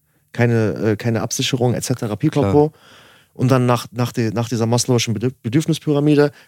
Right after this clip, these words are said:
Speaker 1: kannst du gar nicht diese
Speaker 2: Hat-,
Speaker 1: Selbstverwirklichung
Speaker 2: nein.
Speaker 1: anstreben.
Speaker 2: Weil ich
Speaker 1: Verstehst
Speaker 2: gar
Speaker 1: du?
Speaker 2: nicht, weil ich gar nicht diesen Rücken dafür hatte. Also wenn
Speaker 1: Ja, meine ich ja.
Speaker 2: alleine schon dieses so,
Speaker 1: hundert Prozent.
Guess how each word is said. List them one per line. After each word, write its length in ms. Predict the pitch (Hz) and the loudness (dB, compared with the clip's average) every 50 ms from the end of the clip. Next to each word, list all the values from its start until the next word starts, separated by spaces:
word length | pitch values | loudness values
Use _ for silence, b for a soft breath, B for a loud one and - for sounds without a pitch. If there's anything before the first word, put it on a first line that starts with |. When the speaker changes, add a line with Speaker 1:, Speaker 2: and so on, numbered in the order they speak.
| B _ | B _
Speaker 1:
kannst 340 | - - 180 208 - - - | -2 -2 0 0 0 -4 -6
du 60 | 113 | -8
gar 240 | 95 101 95 95 92 | -6 -4 -4 -2 -2
nicht 380 | 95 92 90 - - - - _ b b b - | -2 -4 -4 -6 -8 -10 -12 _ b b b -4
diese 100 | 120 113 | 0 0
Speaker 2:
Hat-, 60 | 120 120 | 2 2
Speaker 1:
Selbstverwirklichung 840 | 104 117 147 156 - - 147 131 117 131 127 - 120 110 - 127 | 2 2 2 2 2 0 0 0 0 0 -2 -2 -6 -6 -4 -4
Speaker 2:
nein. 240 | 117 98 98 98 92 110 | -4 -4 -4 -4 -2 0
Speaker 1:
anstreben. 520 | 143 135 - - - 107 104 98 95 87 87 - | 0 0 0 0 0 -2 -4 -4 -4 -4 -2 0
Speaker 2:
Weil 140 | 131 120 | 0 2
ich 60 | 120 123 | 2 2
Speaker 1:
Verstehst 60 | 135 | 2
Speaker 2:
gar 100 | 135 135 | 2 2
Speaker 1:
du? 40 | 160 | 2
Speaker 2:
nicht, 140 | 170 165 127 | 0 0 0
weil 120 | 127 123 120 | -2 -2 0
ich 100 | - - | 0 0
gar 140 | 135 123 | 0 0
nicht 160 | 123 117 - - | 0 0 -2 -2
diesen 180 | 113 110 113 | -2 -2 -2
Rücken 220 | 107 131 - 139 123 | -2 -2 -2 -2 -2
dafür 260 | 120 110 - 110 101 | -4 -4 -4 -6 -8
hatte. 220 | 104 95 - - | -8 -8 -8 -10
Also 180 | 98 92 117 104 | -8 -6 -4 -2
wenn 60 | 113 | 0
Speaker 1:
Ja, 60 | 120 123 | 2 2
meine 160 | 185 233 240 | 2 2 2
ich 80 | 214 - | 0 0
ja. 80 | - | 0
Speaker 2:
alleine 220 | - 123 120 123 117 | 0 0 -2 -2 -4
schon 220 | - - 123 117 107 | -4 -4 -4 -2 0
dieses 160 | 135 156 123 | 0 0 2
so, 60 | 127 143 | 2 2
Speaker 1:
hundert 80 | 131 123 | 2 4
Prozent. 240 | 160 156 131 b | 2 2 0 b